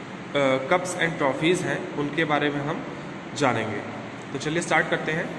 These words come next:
यहाँ लिखा हुआ है, "A cup or trophy is given to the winner of a sports pers-, event", यानी कि किसी स्पोर्ट इवेंट के विनर को कोई कप या ट्रॉफी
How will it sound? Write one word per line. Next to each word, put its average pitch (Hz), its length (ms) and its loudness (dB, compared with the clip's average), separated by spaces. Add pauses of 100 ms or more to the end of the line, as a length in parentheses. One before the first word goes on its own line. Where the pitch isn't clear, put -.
(400)
यहाँ 165 160 4
लिखा 180 220 2
हुआ 208 180 4
है, 202 140 4
"A 180 200 2
cup 214 80 2 (160)
or 185 100 6
trophy 170 340 0
is 196 160 2
given 156 300 2
to 175 160 0
the 175 120 4
winner 143 320 0
of 151 240 0 (180)
a 156 100 -2
sports 151 480 0
pers-, - 560 -4
event", 135 240 4 (540)
यानी 160 180 2
कि 214 180 0
किसी 202 380 0
स्पोर्ट 196 400 2 (120)
इवेंट 190 320 2
के 220 60 6
विनर 165 360 2
को 196 320 2 (400)
कोई 190 120 6
कप 196 600 0
या 196 160 6
ट्रॉफी 185 500 0